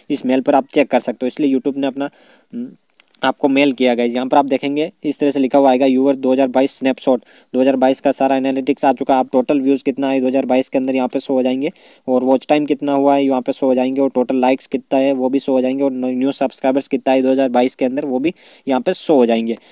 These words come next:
अब guys, यहाँ पर option आएगा सबसे first में, "Your top viewed videos of the year", मतलब दो हज़ार बाईस, मतलब इस साल के अंदर कौन सी video सबसे ज़्यादा rank की है, सबसे ज़्यादा views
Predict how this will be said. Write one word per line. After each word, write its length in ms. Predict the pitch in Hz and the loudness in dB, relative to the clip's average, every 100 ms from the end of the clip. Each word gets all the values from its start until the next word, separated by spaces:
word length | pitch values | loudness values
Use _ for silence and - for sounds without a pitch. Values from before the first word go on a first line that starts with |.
| - | -6
अब 120 | 147 156 | -2 2
guys, 180 | 156 | 2
यहाँ 140 | 147 139 | 0 -2
पर 100 | 156 | -2
option 280 | 139 - 143 | -2 -4 -4
आएगा 200 | 135 143 | -2 -2
सबसे 280 | 135 - | -4 -8
first 300 | 131 135 131 | -6 -4 -4
में, 200 | 147 139 | -4 -2
"Your 140 | 131 135 139 | -2 -2 0
top 180 | 135 131 | -2 0
viewed 240 | 131 135 | -4 -4
videos 400 | 135 123 127 135 | -4 -2 0 0
of 100 | 131 | -2
the 160 | 127 123 | 0 0
year", 200 | 120 113 _ - _ - | 2 0 _ -20 _ -8
मतलब 260 | 131 147 - | -4 -4 -2
दो 120 | 139 | 0
हज़ार 140 | 143 135 | 2 2
बाईस, 280 | 131 135 | 2 0
मतलब 120 | 135 151 | -4 -2
इस 180 | 151 | -2
साल 240 | - 143 143 | 2 2 2
के 100 | 143 | 0
अंदर 220 | 143 139 | -2 -2
कौन 200 | 135 139 | -2 -4
सी 140 | 147 | -2
video 220 | 139 135 135 | 0 0 0
सबसे 260 | 139 143 | -2 -2
ज़्यादा 200 | 131 131 | -2 0
rank 260 | 131 135 135 | -2 -2 -2
की 100 | 139 | -2
है, 160 | 143 - - - | -2 -6 -18 -10
सबसे 240 | - - | -6 -2
ज़्यादा 220 | 139 131 135 | 0 2 2
views 300 | 131 139 | 2 0